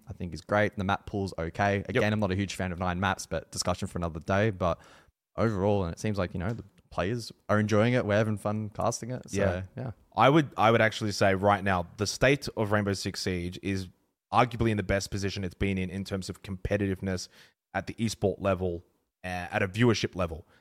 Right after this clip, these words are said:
Speaker 2: That, that's the, probably my, my thought. I, I think when you kinda think back to some of the earlier days, there was a heavy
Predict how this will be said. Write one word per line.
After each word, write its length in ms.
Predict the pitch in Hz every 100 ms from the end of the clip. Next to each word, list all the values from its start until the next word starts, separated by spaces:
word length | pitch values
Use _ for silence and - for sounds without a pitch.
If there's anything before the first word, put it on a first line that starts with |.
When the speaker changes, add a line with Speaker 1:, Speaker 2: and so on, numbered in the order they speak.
| _ -
Speaker 2:
That, 180 | 98 - -
that's 220 | 120 -
the, 100 | 113
probably 440 | - 139 131 113
my, 280 | 107 101 98 -
my 160 | 95
thought. 260 | 90 101 80
I, 240 | - 107 117
I 20 |
think 180 | 117 139
when 100 | 123
you 60 |
kinda 220 | 113 135 147
think 220 | 147 135
back 200 | 120 -
to 60 |
some 140 | - 113
of 60 |
the 100 | 101
earlier 260 | 98 104 107
days, 300 | 104 107 107
there 80 | -
was 100 | 101
a 40 |
heavy 300 | 92 123 123